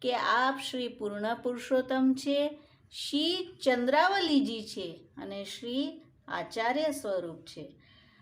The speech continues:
વાર્તા ચરિત્ર સંગતિમાં વાર્તાજી નંબર એકસો અગિયાર. શ્રી ગુસાઈજી કે સેવક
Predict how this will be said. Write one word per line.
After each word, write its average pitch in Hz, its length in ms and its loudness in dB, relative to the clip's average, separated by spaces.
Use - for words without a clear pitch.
વાર્તા 208 400 0
ચરિત્ર 226 520 -2
સંગતિમાં 214 840 -4
વાર્તાજી 226 560 0
નંબર 254 320 2
એકસો 269 400 2
અગિયાર. 254 640 2
શ્રી 262 80 -6
ગુસાઈજી 277 520 4
કે 311 160 2
સેવક 277 380 6